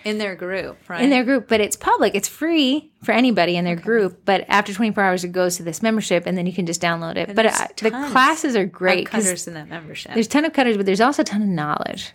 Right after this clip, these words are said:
Speaker 2: 'cause both, they teach it together and they
Speaker 1: Yeah.
Speaker 2: cover bridges and they cover, like, th-, I think once they did the house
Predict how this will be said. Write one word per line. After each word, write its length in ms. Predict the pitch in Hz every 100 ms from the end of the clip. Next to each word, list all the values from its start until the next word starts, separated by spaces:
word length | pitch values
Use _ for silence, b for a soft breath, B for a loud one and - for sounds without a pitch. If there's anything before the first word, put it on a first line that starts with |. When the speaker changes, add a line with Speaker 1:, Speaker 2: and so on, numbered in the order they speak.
| _
Speaker 2:
'cause 220 | 208 185
both, 280 | 202 202 -
they 340 | - 180 180 165
teach 220 | - 190
it 120 | 180
together 340 | 175 170 165 165
and 140 | 170
they 40 | 175
Speaker 1:
Yeah. 80 | 175
Speaker 2:
cover 200 | - 170 175
bridges 500 | 240 339 294 302 240
and 100 | 185
they 80 |
cover, 280 | 175 214 180
like, 280 | 170 170 -
th-, 120 | - -
I 60 | -
think 240 | 185 262
once 340 | 202 220 226 -
they 160 | 190
did 220 | 202 196 185
the 180 | 185
house 540 | 175 - 95 - -